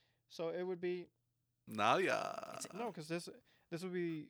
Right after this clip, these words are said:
Speaker 3: It's in between.
Speaker 1: thirty-three.
Speaker 2: Fuck.
Speaker 1: No, no, no, it's Carlos. It's Carlos. Thirty-three.
Speaker 2: Fuck.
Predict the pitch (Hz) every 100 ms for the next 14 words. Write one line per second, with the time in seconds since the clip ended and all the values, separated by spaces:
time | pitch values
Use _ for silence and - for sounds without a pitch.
0 | _ 131 131 127 - 165 175 165 160 151
1 | - 151 151 156 135 117 - - - _
2 | - - 165 147 160 139 - 151 120 -
3 | - - - 143 131 - - 185 139 -
4 | -